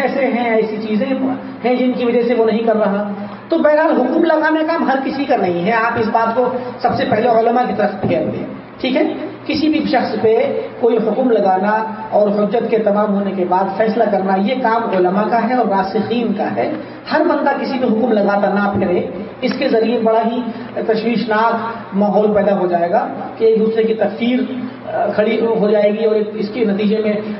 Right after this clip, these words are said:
آپس میں قتال بھی اور جنگ و جدال اور جو مسائل آج کل کھڑے ہوئے ہیں کہ تکفیر کر دی اور پھر اس کے تکفیر کے نتیجے میں تفجیر آتی ہے، ہیں؟ قتل اور خ-، خونریزی آتی ہے۔ لہذا یہ تکفیر کا حکم، یہ جو مسائل ہیں،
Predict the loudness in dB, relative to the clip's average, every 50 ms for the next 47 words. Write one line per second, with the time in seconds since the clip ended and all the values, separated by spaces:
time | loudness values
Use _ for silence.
0 | -4 -2 0 0 0 0 -2 -2 -2 -2 -2 -2 0 2 2 2 2 2 0 0
1 | 0 2 2 2 2 2 2 2 2 0 0 2 0 0 2 2 2 2 2 2
2 | 0 0 -4 -6 -8 -4 0 0 2 2 4 2 2 2 2 2 2 2 2 2
3 | 0 0 -2 -2 -2 -4 -6 -8 -4 0 0 2 2 2 2 2 0 0 0 0
4 | 0 0 0 -2 -2 -2 -2 0 2 2 2 2 2 2 2 2 2 2 0 -2
5 | -2 -4 -6 -8 -8 -4 -4 -4 -2 0 0 0 0 0 0 0 0 0 0 0
6 | 0 2 2 2 2 2 2 2 2 2 2 0 0 0 0 0 0 0 2 2
7 | 2 2 2 0 0 0 0 0 -2 -4 -6 -8 -10 -12 -14 -16 -16 -8 -4 -2
8 | 0 0 0 -2 -4 -6 -8 -8 -10 -12 -6 -2 0 0 2 4 4 4 2 2
9 | 0 0 0 0 0 0 0 0 0 0 2 2 4 4 4 4 2 2 2 2
10 | 2 2 0 0 0 0 0 -2 -4 -6 -6 -4 -2 0 2 2 2 2 2 2
11 | 0 0 0 0 0 0 0 0 0 -2 -2 -2 -2 0 0 0 2 2 2 2
12 | 2 2 2 2 2 2 2 0 -2 -4 -6 -4 -2 0 0 2 2 0 0 0
13 | 2 2 2 2 2 2 0 0 -2 -4